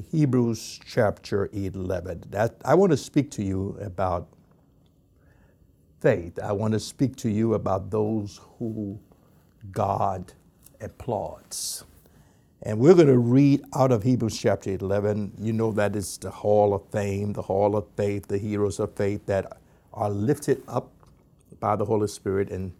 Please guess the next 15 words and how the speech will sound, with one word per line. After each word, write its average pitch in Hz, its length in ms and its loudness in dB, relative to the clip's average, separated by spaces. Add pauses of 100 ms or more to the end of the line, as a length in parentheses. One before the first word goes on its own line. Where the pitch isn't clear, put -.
set - 360 -2
before 107 380 -4
us 101 280 -6 (120)
as 90 400 -8 (460)
examples - 920 -2 (640)
that 98 140 0
we 92 220 -2
ought 95 240 -2
to 110 100 -4
learn 101 360 -2
from. 85 320 -10 (1500)
In 110 160 2
Hebrews 160 380 6
chapter 120 300 4
eleven, 104 580 2